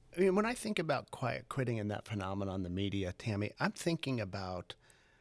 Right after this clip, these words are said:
they've also labeled it as if the person has permanently quietly quit. And I think that's dangerous because if you think about the mental health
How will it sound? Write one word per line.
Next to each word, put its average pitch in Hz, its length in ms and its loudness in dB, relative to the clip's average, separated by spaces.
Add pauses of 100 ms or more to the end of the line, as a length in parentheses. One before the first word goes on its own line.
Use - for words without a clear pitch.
(800)
they've 135 220 6
also 175 420 4
labeled 113 560 4
it 98 160 0
as 104 200 0
if 120 140 2
the - 100 -2
person 120 420 0
has 98 160 -2
permanently 120 720 2
quietly 95 600 -4
quit. - 300 -12 (720)
And 202 120 4
I 254 60 8
think 247 200 4
that's 180 180 2
dangerous 117 840 0 (540)
because 175 680 6 (280)
if 175 160 8
you 196 80 8
think 233 240 4
about 143 380 4
the 123 80 2
mental 123 420 6
health 120 420 8